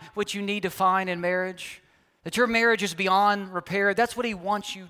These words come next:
to believe. He wants you to believe that how people see you right now in life, the reputation you have, that's the reputation you're always gonna have, that your identity is time-stamped in this moment.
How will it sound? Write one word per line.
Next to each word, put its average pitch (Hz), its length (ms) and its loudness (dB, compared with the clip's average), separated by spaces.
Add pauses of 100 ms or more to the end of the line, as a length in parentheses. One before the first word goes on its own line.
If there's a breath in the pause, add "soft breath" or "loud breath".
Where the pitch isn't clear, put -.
to 180 180 -16
believe. 165 500 -12 (1120)
He 220 140 -2
wants 226 260 0
you 214 100 -6
to 202 120 -12
believe 190 680 -6 (440)
that 202 120 2
how 233 120 8
people 233 280 0
see 240 360 -2
you 262 240 -4
right 254 240 4
now 240 240 2
in 233 80 -2
life, 240 320 4
the 196 80 -4
reputation 233 680 -4
you 240 60 -2
have, 220 340 -2
that's 214 240 4
the 226 80 -8
reputation 202 560 -2
you're 175 80 2
always 175 260 4
gonna 165 140 -2
have, 175 540 0 (560 soft breath)
that 185 180 -2
your 240 100 6
identity 214 520 4
is 165 120 -4
time-stamped 196 840 -2
in 175 80 -8
this 160 180 -8
moment. 180 380 -6